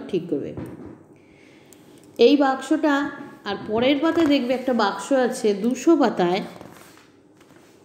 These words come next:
সেটাও কিন্তু তোমরা ভালো করে দেখবে। এই দুশো পাতার বাক্সটা শর্ট কোশ্চেনে খুবই আসে, নাকি অংশীদারি কারবারকে দুভাগে ভাগ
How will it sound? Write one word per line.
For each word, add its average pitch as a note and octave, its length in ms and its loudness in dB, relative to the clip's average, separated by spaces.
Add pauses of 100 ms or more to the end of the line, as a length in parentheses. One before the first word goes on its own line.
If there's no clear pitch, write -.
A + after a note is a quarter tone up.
(540)
সেটাও D4+ 400 4
কিন্তু D4 300 2
তোমরা A#3+ 280 0
ভালো G3+ 320 0
করে A3 160 2
দেখবে। D#3 480 -2
এই E3+ 140 4
দুশো A#3+ 360 2
পাতার F4 280 2
বাক্সটা B3 500 -2
শর্ট A3 280 -2
কোশ্চেনে G#3+ 340 -4 (120)
খুবই A3 220 0
আসে, G#3 300 -4 (580)
নাকি C4+ 520 0 (300)
অংশীদারি D#4+ 720 2
কারবারকে - 2750 -6
দুভাগে A#3+ 500 0
ভাগ A#3+ 180 0